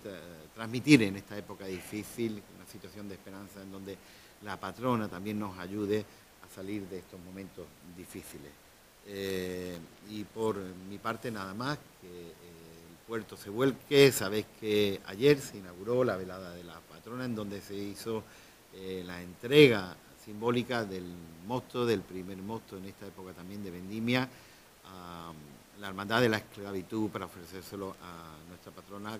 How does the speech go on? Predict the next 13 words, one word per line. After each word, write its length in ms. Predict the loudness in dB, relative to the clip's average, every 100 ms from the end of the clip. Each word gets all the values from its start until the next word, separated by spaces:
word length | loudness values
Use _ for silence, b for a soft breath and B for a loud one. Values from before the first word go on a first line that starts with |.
| -10
con 120 | -10
la 120 | -10
recuperación 920 | -10 -10 -12 -12 -12 -6 2 4 4 -4 B B B -20 -20 -12
de, 480 | -6 -4 -4 -4 -8
de 100 | -10
esta 180 | -10 -8
velada 420 | -4 -4 -4 -8
de 120 | -12
la 80 | -14
Virgen 260 | -14 -12 -8
de 100 | -8
los 140 | -8
Milagros, 520 | -10 -10 -8 -4 -6